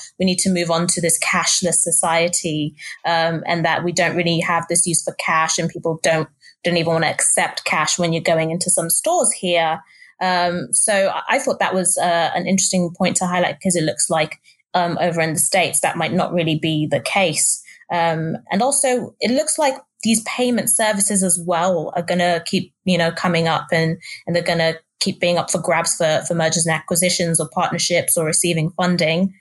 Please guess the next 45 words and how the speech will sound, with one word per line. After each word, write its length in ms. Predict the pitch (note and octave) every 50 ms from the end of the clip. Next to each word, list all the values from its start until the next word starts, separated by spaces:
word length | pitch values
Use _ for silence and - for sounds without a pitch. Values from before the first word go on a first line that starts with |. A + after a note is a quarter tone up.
| _ - - - - _ -
Um, 220 | E3+ E3 E3 E3+
I 80 | - F3
mean, 200 | E3+ E3+ F3+ F3
just 300 | - F3+ F3+ F3+ - -
this 180 | F3 E3+ -
week, 240 | F#3 F#3+ G3+ G3+ G3+
we 60 | F#3
saw 380 | F3+ - F#3 F3 E3 E3 E3 E3 -
Goldman 340 | - E3 E3+ E3+ E3+ F3 F#3
Sachs 400 | - - F3+ E3 - - - -
signing 280 | - F#3 E3+ E3+ E3+ E3+
a 60 | E3+
deal 400 | E3 F3 E3+ E3+ E3+ E3 D#3+ D#3
with 140 | E3 E3 E3 -
the 260 | - E3 E3 D#3+ D#3 D#3+
card 260 | - - F#3 F#3 F3+
issuing 280 | E3+ - - F3+ E3 E3
firm 300 | - F3 E3 D#3+ E3 D#3+
Marqeta, 760 | D#3 E3+ E3+ - - G3+ F#3+ F#3+ - - D3 C#3 D#3 G3 - - _ _ _ _ _ _ _ -
um, 280 | E3+ D#3+ D#3 D3+ D3 D#3+
which 120 | D#3+ -
saw, 600 | - - - F#3+ F3 E3 E3 D#3+ E3 D#3+ D#3 -
uh, 260 | - E3 D3+ D3 A2
Marqeta 460 | A2 D#3 D#3+ D#3+ - - E3 D#3+ -
underpin 760 | F3 G2+ C#3 F3+ D#3+ E3 D#3+ - - E3 D#3 D3+ D3+ D#3+ D3+ - - _ _ _ _ -
the 380 | - F3 E3 D3+ D#3 D#3 D#3+ D#3 G3+ E3 E3 -
bank's 680 | F3 E3 D#3+ D#3+ - D3 - - - - - - - -
Marcus's 880 | F3 F3 F3 E3+ G3 A3+ A#3 A3+ - E3+ - - E3+ D3+ C#3+ - - - - -
current 440 | - - E3+ D3 D3 D3 D3 D3 - - - - - -
accounts. 600 | - F3+ - - F3+ D3+ D#3 - - - - - -
So 280 | - - - G3+ G3 F#3+ G3
that's 220 | A#3 A#3+ - -
going 180 | - D4+ C#4 C4
to 80 | C4 A3
be 160 | A#3 G#3+ G#3
interesting 460 | F#3+ G3 G3 F#3+ - - F#3+ F3+ F#3
too, 180 | - - F#3+ F3+
to 140 | F#3 F#3
see 180 | - - F3+ F3
if 100 | E3 -
there's 180 | - E3+ D#3+ -
going 160 | F3 E3+ E3
to 80 | - -
be 80 | - E3
more 240 | E3 D#3+ E3 E3